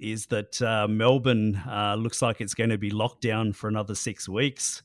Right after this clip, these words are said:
Certainly the R B A statement, um, would have been written before that news came out, a-, and they sort of alluded to things perhaps getting a little bit better, um, and being less worse than they'd ex-, anticipated.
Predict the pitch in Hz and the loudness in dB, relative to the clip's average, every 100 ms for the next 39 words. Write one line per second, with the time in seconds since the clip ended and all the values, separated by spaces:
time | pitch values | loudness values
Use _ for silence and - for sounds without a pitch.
0 | - - 151 123 117 110 104 98 104 104 | -8 2 4 4 0 2 0 -2 0 2
1 | 110 107 107 101 104 95 - 110 113 107 | 4 2 0 0 0 -2 0 0 0 -2
2 | 101 95 - - 98 98 95 95 123 107 | -4 -4 -10 -8 -4 -2 -2 -4 -6 -6
3 | 104 92 104 98 110 113 101 98 98 107 | -6 -4 -2 0 -2 -4 -6 -6 -8 -4
4 | 104 104 104 92 101 98 - - 110 90 | -4 -2 -4 -4 -4 -4 -6 -6 -4 -2
5 | 95 123 156 - - _ 101 98 107 104 | 0 0 0 -8 -20 _ -10 -4 -2 2
6 | 107 104 101 - 110 101 95 98 117 110 | 2 0 -4 -8 -10 -8 -6 0 0 2
7 | 113 92 - 101 - 107 104 - 95 110 | -2 -2 -2 -2 0 2 2 -2 -2 -2
8 | - - - 110 104 104 110 98 98 - | -2 -2 2 2 2 2 0 -2 -6 -2
9 | 104 - 151 - - - _ - 110 107 | 0 2 0 0 -10 -20 _ -4 0 2
10 | 107 110 104 98 104 101 98 95 107 - | 2 0 -2 -2 -2 -2 -2 0 0 0
11 | 98 95 107 131 - 113 107 104 101 101 | -2 2 4 4 2 -2 -2 0 -2 -4
12 | - - - 110 104 127 - 120 143 190 | -6 -8 -6 -6 -6 -6 -8 0 0 0
13 | 190 | -4